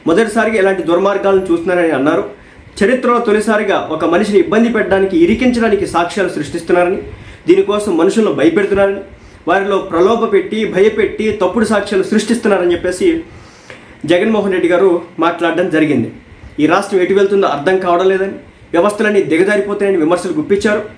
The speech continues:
ఒక దుర్మార్గపు సంప్రదాయాలకు తెరలేపుతున్నారని కూడా ఆయన ఆరోపణలు చేయడం జరిగింది. ఈ ప్రభుత్వం ఇలాగే పోతే రాష్ట్రంలో అరాచకం త-,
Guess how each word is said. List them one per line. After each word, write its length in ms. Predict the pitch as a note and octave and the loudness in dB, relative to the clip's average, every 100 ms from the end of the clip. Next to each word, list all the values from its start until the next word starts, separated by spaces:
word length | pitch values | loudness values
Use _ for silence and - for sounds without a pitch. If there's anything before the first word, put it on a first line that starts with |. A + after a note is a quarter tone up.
| - - - - - | -20 -20 -20 -10 -2
ఒక 140 | F3+ | 0
దుర్మార్గపు 720 | E3+ D#3+ F#3+ G3+ A3+ B3 B3 | 0 2 2 2 0 0 -2
సంప్రదాయాలకు 520 | A3+ G3+ G3+ G#3 G3+ F#3+ | -2 -4 -2 0 0 0
తెరలేపుతున్నారని 640 | F3+ F#3+ F3+ F#3+ F3+ F3 | 0 0 -2 -2 0 0
కూడా 380 | F3+ F#3 E3+ F3 - | 2 0 -2 -6 -6
ఆయన 140 | D3 | -2
ఆరోపణలు 380 | C#3 D3+ D3+ D3+ | 0 -2 0 0
చేయడం 260 | C#3+ D#3+ | 0 0
జరిగింది. 340 | G3 G3 C3 A2 - - - - - - - - - E3 | 2 0 -2 -8 -12 -20 -20 -20 -20 -20 -20 -14 2 2
ఈ 20 | |
ప్రభుత్వం 460 | D#3+ D#3+ F3+ F#3 | 2 0 2 2
ఇలాగే 320 | E3+ F#3 G3 G#3+ | 2 2 2 -2
పోతే 520 | G#3 D3+ D#3 G3+ F3+ | -2 -2 -2 -2 0
రాష్ట్రంలో 480 | C#3+ F#3 - F3 F3+ | 0 -2 -2 0 2
అరాచకం 460 | D#3+ E3+ G3+ - F3+ | 2 0 -2 -4 -4
త-, 160 | F3 | -4